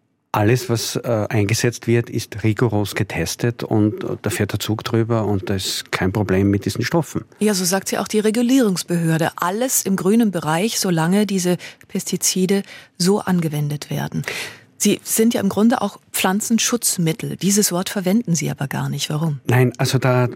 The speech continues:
Speaker 1: bei Pflanzenschutzmitteln, <laughs> da regt sich bei mir Widerstand, weil, weil dazu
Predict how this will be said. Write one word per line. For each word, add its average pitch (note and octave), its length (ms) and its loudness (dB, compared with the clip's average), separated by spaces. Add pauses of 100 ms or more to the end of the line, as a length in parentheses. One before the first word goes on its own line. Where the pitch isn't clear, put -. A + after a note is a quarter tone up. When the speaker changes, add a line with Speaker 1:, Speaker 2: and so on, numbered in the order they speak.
(160)
Speaker 1:
bei A#2+ 100 0
Pflanzenschutzmitteln, C3+ 960 2 (580)
<laughs> - 540 -8
da B2 160 2
regt B2 260 0
sich C3+ 200 -2
bei B2+ 80 2
mir B2 240 4
Widerstand, C3 720 0
weil, A#2+ 460 2
weil A#2+ 160 0
dazu B2+ 640 0